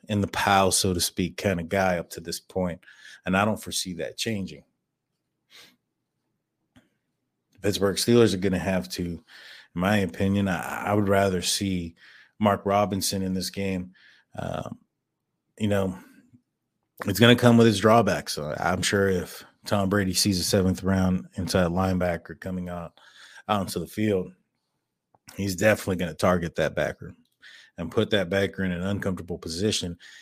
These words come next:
And if the Pittsburgh Steelers run the defenses that they've been known to run, where they have the likes of Robert Spillane covering <laughs> Stefon Diggs on the outside,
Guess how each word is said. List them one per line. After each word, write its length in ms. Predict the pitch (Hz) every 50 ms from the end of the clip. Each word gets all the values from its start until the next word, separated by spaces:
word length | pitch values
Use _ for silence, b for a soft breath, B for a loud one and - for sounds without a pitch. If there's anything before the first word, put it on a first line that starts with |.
| B B -
And 60 | 90
if 60 | 85
the 60 | - -
Pittsburgh 340 | 104 110 104 110 113 101
Steelers 420 | 92 - - 107 101 98 95 87 87
run 160 | 98 98 95
the 160 | 90 82 95
defenses 500 | 95 92 - 95 90 - - 92 87 85
that 180 | 87 87 - _
they've 180 | - 85 80
been 180 | 80 82 80 82
known 220 | 92 98 98 95
to 80 | 87 90
run, 300 | 90 92 92 90 90 87
where 160 | 82 80 80
they 160 | 80 85 85 80
have 420 | - - 87 82 82 80 76 76 - _ _ _ _ _ _ _ _ _ _ _ _ _ _ _ -
the 140 | 92 92
likes 480 | 90 90 98 98 98 101 90 - - -
of 160 | 87 80 80
Robert 320 | 92 95 101 95 95 90 -
Spillane 640 | - - _ - 90 90 95 98 98 95 95 90
covering 480 | - 101 101 92 92 90 90 87 87 85
<laughs> 20 |
Stefon 600 | - - - - - - - - 117 107 92 82 - -
Diggs 440 | - 117 95 - - - - - - _ _ _ _
on 140 | - 95 92
the 140 | 82 87 92
outside, 520 | 98 104 98 90 - - 87 85 82 82